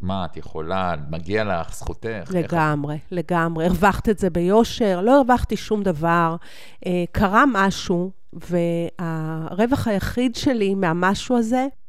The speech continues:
Speaker 2: זו הבחירה שלי לצמוח ממנו, ולא להישאב לתוכו.
Speaker 1: סיפור מדהים, אה, ואני גם יודע שיש לו עוד כל מיני פרקים בהמשך.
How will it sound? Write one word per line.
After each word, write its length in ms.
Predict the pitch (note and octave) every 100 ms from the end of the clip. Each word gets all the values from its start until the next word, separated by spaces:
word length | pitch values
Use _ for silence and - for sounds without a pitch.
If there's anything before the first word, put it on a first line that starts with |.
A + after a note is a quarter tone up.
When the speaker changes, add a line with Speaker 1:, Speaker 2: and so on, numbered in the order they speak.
| -
Speaker 2:
זו 280 | F3 G3+
הבחירה 520 | F3+ E3+ - F#3+ F3+ F#3+
שלי 600 | - A#3+ G#3+ G#3 G3+ G3 -
לצמוח 600 | F#3 - G#3 G3+ F#3+ -
ממנו, 580 | F#3+ E3+ D#3+ E3+ G3 A3 - - - - E3
ולא 580 | E3+ F3 F3+ F3 E3+ E3+ - -
להישאב 640 | F3+ F3+ - G3 F#3 F#3+ F#3+
לתוכו. 480 | E3+ - - - D#3 - - - - -
Speaker 1:
סיפור 320 | D3 - -
מדהים, 380 | A2+ G#2 F2+ F#2 G#2+ -
אה, 200 | F2 F2 E2+
ואני 160 | F2+
גם 100 | F2+ F#2+
יודע 180 | G2
שיש 200 | G#2 G2
לו 80 | F#2+
עוד 100 | F#2+
כל 120 | -
מיני 160 | F#2 F#2
פרקים 320 | - E2 F#2+
בהמשך. 640 | F2+ F2 - F2 G#2+ -